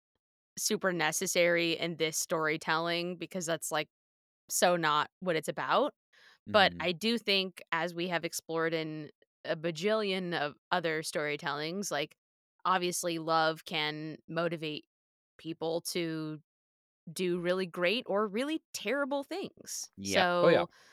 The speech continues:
Speaker 1: I always think that's an interesting thing to explore.
Speaker 2: We're also
Speaker 1: Um,
Speaker 2: finding that, um,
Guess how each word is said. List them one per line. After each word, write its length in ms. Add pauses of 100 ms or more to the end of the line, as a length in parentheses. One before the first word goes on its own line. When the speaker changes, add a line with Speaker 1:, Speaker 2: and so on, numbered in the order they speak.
(260)
Speaker 1:
I 380
always 200
think 160
that's 180
an 80
interesting 440
thing 220
to 140
explore. 640 (220)
Speaker 2:
We're 180
also 220
Speaker 1:
Um, 40
Speaker 2:
finding 640 (120)
that, 400 (120)
um, 760